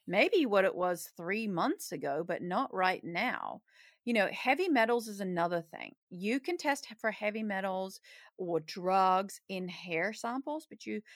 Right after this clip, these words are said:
can't test for calcium, phosphorus, zinc, copper. It's not reliable in a hair sample. And I think, you know, as we get into some of the minerals, you'll see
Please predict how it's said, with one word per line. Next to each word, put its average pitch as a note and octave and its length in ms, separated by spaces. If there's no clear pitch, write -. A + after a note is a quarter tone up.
can't A3+ 400
test F#3 320
for G3+ 120
calcium, F3 680
phosphorus, D#3 640
zinc, D#3 260
copper. C#3+ 360
It's - 160
not A3 220
reliable F#3+ 640
in E3+ 140
a F3+ 120
hair E4+ 260
sample. - 520
And F#3+ 420
I G3+ 100
think, A3+ 400
you G#3+ 100
know, F#3+ 80
as F#3+ 160
we A#3+ 80
get G3+ 260
into A3 320
some F#3+ 180
of E3+ 160
the E3+ 100
minerals, F3 580
you'll E3+ 140
see F3 320